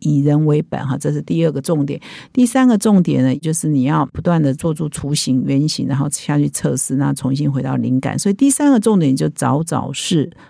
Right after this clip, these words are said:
常常试哈，就是说赶快做出一个东西测试看看，然后不断的测试，常常在做测试哈，所以这是设计思考的一个主要的精神。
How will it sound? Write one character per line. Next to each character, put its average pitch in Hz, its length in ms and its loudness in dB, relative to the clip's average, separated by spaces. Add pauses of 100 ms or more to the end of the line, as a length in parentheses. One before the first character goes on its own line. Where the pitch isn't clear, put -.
(100)
常 135 360 -2
常 139 340 -4
试 143 380 -2
哈， 139 200 -4
就 175 140 0
是 165 60 2
说 165 200 0 (420)
赶 127 140 -8
快 185 140 6
做 180 120 0
出 175 120 0
一 170 40 2
个 147 60 2
东 156 180 2
西 156 80 2
测 156 220 -2
试 147 140 -4
看 139 200 -2
看， 143 200 -6 (320)
然 151 100 0
后 170 60 2
不 170 100 -6
断 175 180 2
的 147 120 0
测 147 240 0
试， 147 160 -4
常 143 240 -2
常 143 180 0
在 147 100 -4
做 143 160 -6
测 127 280 -8
试 - 200 -6
哈， 127 160 -8
所 160 160 -4
以 151 40 -2
这 170 140 -6
是 160 60 -2
设 156 220 -4
计 147 140 -4
思 - 200 -4
考 - 220 -10
的 143 80 -10
一 147 80 -8
个 - 140 -12
主 - 240 -6
要 165 120 0
的 139 120 -4
精 220 260 2
神。 - 180 -2